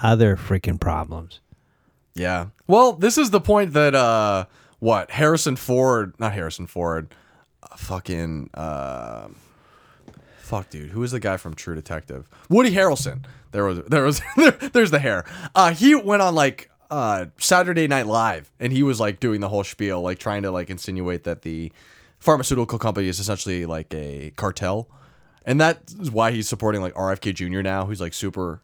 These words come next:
Speaker 2: anti-vax or whatever. But, yeah, people,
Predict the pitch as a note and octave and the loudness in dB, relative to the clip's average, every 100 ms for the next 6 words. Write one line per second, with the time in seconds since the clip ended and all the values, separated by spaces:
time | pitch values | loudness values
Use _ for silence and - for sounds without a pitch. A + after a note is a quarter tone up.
0 | - G#2 G#2 G2 F#2+ G2 A2 G2+ G2+ G#2+ | -8 -6 -4 -2 -4 -4 -6 -4 -4 -6
1 | A2 _ _ _ _ _ - B2+ A2 G#2+ | -8 _ _ _ _ _ 2 4 4 -2
2 | - - - F3 G#3 D3+ C3 F#3 C#4 E4 | -10 -14 2 4 6 4 2 2 4 4
3 | D#4 A#3 D#3+ | 4 4 0